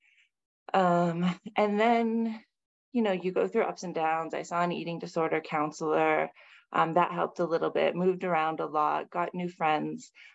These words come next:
Um, I did my master's in London, surrounded myself with really amazing people, and was so lucky to meet a bunch of,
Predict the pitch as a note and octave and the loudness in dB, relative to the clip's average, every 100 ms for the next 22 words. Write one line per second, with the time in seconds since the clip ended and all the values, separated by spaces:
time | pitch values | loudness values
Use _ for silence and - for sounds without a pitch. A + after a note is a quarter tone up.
0 | - D#3+ E3 E3+ F#3 F#3 F3 D3+ D#3 F3 | 0 2 2 2 4 4 4 2 0 -6
1 | D#3+ D#3+ D#3 D3+ D#3 D3+ D3 E3 D3 D3 | -4 0 2 2 2 0 0 0 0 0
2 | E3+ E3 D#3+ D#3 - F3 F#3 F3+ E3+ E3 | -4 -6 -2 -4 -4 -2 2 4 4 0
3 | D#3 D#3+ D#3+ D#3+ D#3+ E3 D#3+ F3 - F#3 | -2 -4 -6 -6 -2 0 0 -2 2 4
4 | E3 D#3+ D#3 D#3+ - E3 D#3 D3+ - F3+ | 4 0 -6 -10 -6 -2 0 -2 -4 -2
5 | F3 D#3+ - E3 | 0 0 -2 -10